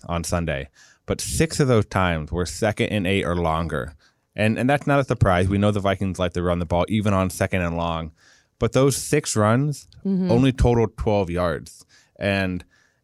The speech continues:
Speaker 1: it's fine if you run it on second and nine and get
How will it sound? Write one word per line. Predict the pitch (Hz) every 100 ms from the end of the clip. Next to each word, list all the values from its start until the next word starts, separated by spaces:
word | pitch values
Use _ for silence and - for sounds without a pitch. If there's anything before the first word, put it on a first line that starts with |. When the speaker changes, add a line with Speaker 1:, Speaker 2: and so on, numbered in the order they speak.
| -
Speaker 1:
it's | 147 -
fine | - 123 160 156
if | -
you | 104 104 95 87
run | 82 101 107
it | -
on | 92
second | 87 104 95 80
and | 90
nine | 87 92 92 87
and | 87
get | 82 87